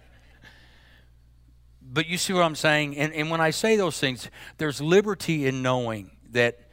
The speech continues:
authenticity is what the next generation's looking for.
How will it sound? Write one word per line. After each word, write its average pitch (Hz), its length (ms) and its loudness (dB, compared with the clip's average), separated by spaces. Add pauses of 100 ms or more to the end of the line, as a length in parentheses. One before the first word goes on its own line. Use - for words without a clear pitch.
(420)
authenticity 143 880 0
is 117 240 -8
what 117 160 -6
the 120 80 -6
next 120 240 -4
generation's 110 640 -4
looking 110 280 -10
for. - 360 -20